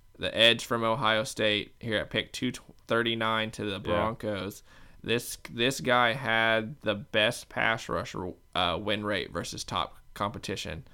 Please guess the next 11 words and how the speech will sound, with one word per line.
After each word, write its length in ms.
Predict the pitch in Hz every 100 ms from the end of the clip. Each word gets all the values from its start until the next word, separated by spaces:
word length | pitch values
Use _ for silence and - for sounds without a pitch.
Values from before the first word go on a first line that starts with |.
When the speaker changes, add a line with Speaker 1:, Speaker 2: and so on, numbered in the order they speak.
| - -
Speaker 1:
and 100 | - 107
he 60 |
goes 220 | 107 110
in 80 | 117
the 80 | 101
seventh 480 | - - 104 110 110
round 480 | 104 95 85 71 - - - - - - - - -
at 140 | 92
pick 200 | - 92
two 200 | - 120
thirty-nine. 680 | 127 120 110 104 95 76 71